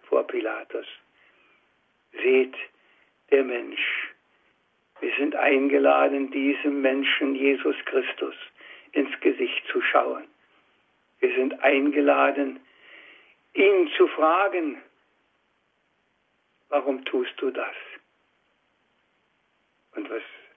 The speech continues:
ist seine Antwort? Wie sie schon immer ist, seine Antwort. „Weil ich dich, weil ich euch liebe. Und weil ich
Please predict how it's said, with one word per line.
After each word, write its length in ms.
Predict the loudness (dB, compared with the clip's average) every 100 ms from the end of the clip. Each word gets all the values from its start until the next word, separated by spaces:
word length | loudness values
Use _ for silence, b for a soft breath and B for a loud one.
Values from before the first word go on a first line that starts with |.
| _
ist 160 | -6 0
seine 300 | 0 2 0
Antwort? 560 | 0 0 -2 -2 -2 -2 -16 _ _ _ _ _ _ _ -6
Wie 160 | -6
sie 160 | -4 -4
schon 280 | 2 2 2
immer 360 | 0 2 0
ist, 300 | -2 -14 -10
seine 320 | 0 0 0 -6
Antwort. 480 | -8 -10 -12 -12 -12 _ _ _ _ _ _ _ _ _
„Weil 240 | -4 0 0
ich 380 | -2 -6 -10 -14 _ _ _ _ _ _ _
dich, 540 | 0 0 -10 -12 -14 -18 _ _ _ _ _ _ -2
weil 200 | 0 2
ich 340 | -2 -8 -6 2
euch 540 | 4 4 -4 -12 -16 b b
liebe. 480 | -4 -2 -2 -8 -12 _ _ _ _ _ _ _ B B
Und 160 | -4 4
weil 160 | 6 6
ich 360 | 0 -4 -14